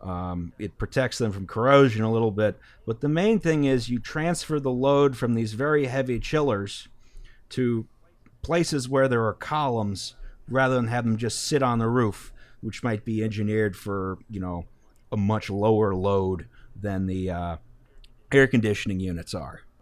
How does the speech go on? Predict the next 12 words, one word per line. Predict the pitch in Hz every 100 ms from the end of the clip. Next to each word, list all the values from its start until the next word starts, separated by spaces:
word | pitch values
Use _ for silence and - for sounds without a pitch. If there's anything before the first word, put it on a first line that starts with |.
| _ _
So, | - - 185 147 98 85 _ _ - - _ - -
the |
Sampung, | 120 202 214 202 208 196 180 151
uh, | 139 135
Mall, | 131 156 147 135 127 - -
a |
department | 123 - 175 143 127
store, | - 127 117 113
whatever | 131 151 139
you | 107
call | - 107
it, | 95